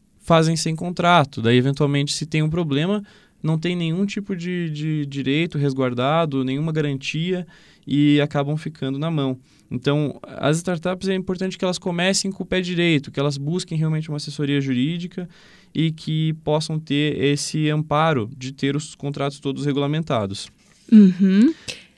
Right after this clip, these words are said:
Speaker 2: E
Speaker 1: Então
Speaker 2: doutor, doutor, fica à vontade.
Speaker 1: Claro, obrigado. Também, também é importante o seguinte, que se verifique dentro daquele momento ali do contrato social qual o tipo empresarial adequado.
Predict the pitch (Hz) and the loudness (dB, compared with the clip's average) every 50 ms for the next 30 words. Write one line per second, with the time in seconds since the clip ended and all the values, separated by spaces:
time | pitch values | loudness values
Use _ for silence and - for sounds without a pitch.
0 | _ _ _ _ _ - - 220 220 196 214 214 208 - - - _ _ _ - | _ _ _ _ _ -2 2 4 6 8 6 6 4 0 -12 -16 _ _ _ -2
1 | - 208 220 - 226 214 - 226 220 220 220 214 180 - - - - - - - | 0 2 6 8 8 8 8 6 6 8 6 6 4 0 -2 -8 -10 -10 -2 2
2 | 147 139 135 131 127 123 123 131 127 135 139 127 123 120 117 117 _ _ _ _ | 4 4 4 4 2 0 -2 -2 -2 0 0 0 -2 -4 -8 -14 _ _ _ _
3 | _ _ _ - 147 135 143 151 160 165 160 143 139 139 160 165 180 185 185 - | _ _ _ -4 -4 -2 -2 -2 -4 -4 -6 -6 -6 -6 -6 -4 -4 -6 -6 -6
4 | 143 131 127 147 147 156 156 160 156 - 165 147 151 170 170 160 160 - - 139 | -6 -6 -6 -6 -6 -8 -8 -10 -10 -10 -8 -8 -6 -6 -6 -8 -10 -10 -8 -8
5 | 135 - 160 143 156 151 147 151 - 160 156 151 131 - 143 143 165 190 196 - | -8 -6 -6 -4 -4 -4 -4 -6 -8 -10 -10 -10 -8 -2 0 0 0 0 -2 -4
6 | - 160 156 156 156 147 143 139 139 131 135 135 135 139 143 120 123 123 123 127 | -6 -6 -4 -4 -4 -4 -2 -2 -2 -2 -2 -4 -4 -4 -4 -4 -4 -4 -6 -8
7 | 123 - 127 120 120 - 135 120 - - - 110 104 107 107 _ - 160 165 170 | -8 -8 -8 -8 -8 -10 -12 -12 -10 -8 -8 -6 -6 -8 -8 _ -4 -2 -2 -2
8 | 160 - 147 - 135 123 127 123 123 120 117 113 107 104 104 101 104 113 - - | -4 -8 -8 -8 -8 -6 -4 -4 -4 -2 -2 -2 -4 -4 -6 -6 -8 -10 -10 -6
9 | - 113 107 120 151 165 202 202 | -4 -4 -2 -2 -4 -4 -8 -10